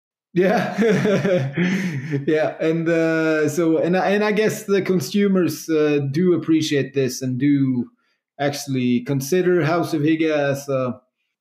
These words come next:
honest and, uh, truthful and authentic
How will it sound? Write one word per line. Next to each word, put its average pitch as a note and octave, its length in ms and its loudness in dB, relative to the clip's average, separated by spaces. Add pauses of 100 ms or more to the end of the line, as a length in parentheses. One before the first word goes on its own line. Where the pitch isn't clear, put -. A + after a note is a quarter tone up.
honest F3 580 2
and, C#3 500 2
uh, B2+ 760 2
truthful D#3 720 0
and B2+ 460 -2 (440)
authentic D#3 840 -2